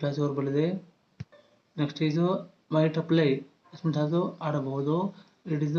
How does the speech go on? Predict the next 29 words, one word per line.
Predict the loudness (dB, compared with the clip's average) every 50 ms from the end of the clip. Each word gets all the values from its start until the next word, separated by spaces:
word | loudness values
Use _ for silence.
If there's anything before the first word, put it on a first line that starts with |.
| 2 2 0 -2 -4 -4
under | -2 -2 0 0 -2
active | -2 -2 -2 0 2
verb, | 2 0 0 -2 -4 -6 -8 -20 -20 _ _ _ _ _ _ -6 -4
but | -4 -4 -4 -2
to | 0 0 0 0 -4 -8 -8
passive | -6 -6 -6 -2 -2 -2
verb | 0 0 0 0 0 0 0 -2 -4 -10 _ _ -6 -2 -2
also | -2 0 0 0 0 0 0
same, | 0 0 2 2 0 -2 -4 -8 -20 _ _ _ -6 0 2
might | 2 2 2 0 -4
be | -4 0 2
played, | 2 2 2 2 0 -4 -6 -4 -2
might | 0 0 2 0 0 0 0
be | 0 0 0 -2 -2
played, | 0 2 2 0 -2 -6 -12 -16 _ _ _ _ _ -6
that | -6 -4 0 0
means | 0 0 0 -2 -2 -2 -4 -6 -8 -6 -2
ಆಡಬಹುದು. | -2 -2 -2 -2 -2 -2 -2 0 0 -2 -4 -4 -8 -12 _ _ _ -20 -20 _ _ _ _ _ _ _ -2 0
Under | 2 2 2 2 2 2 2 2 0 -2 -4 -6 -10 -10
active | -8 -4 0 0 2 2 2 2
verb | 2 2 2 2 0 -4 -8 -18 -16 -6 -2 0
must | 0 -2 -2 -8 -10 -2 0 2
obey, | 4 4 4 4 4 2 -2 -6 -14 -20 _ _ _ -8
ಅದೇ | -2 0 0 0 0 -2 -2
ಪಾಲಿಸಬೇಕು | -2 -2 0 -2 -2 0 0 -2 -2 -2 -2 0 0 0 0 -2 -4 -6
ಅಂತ | -4 0 2
ಮೀನಿಂಗ್ | 2 2 2 0 0
ಆಗುತ್ತೆ. | -2 -4 -4 -2 -2 -2 -2 -2 -4 -6 -8 -16 -20 -20 -20 -20 -20 -12 -8 -4
ಅದು | -2 0 0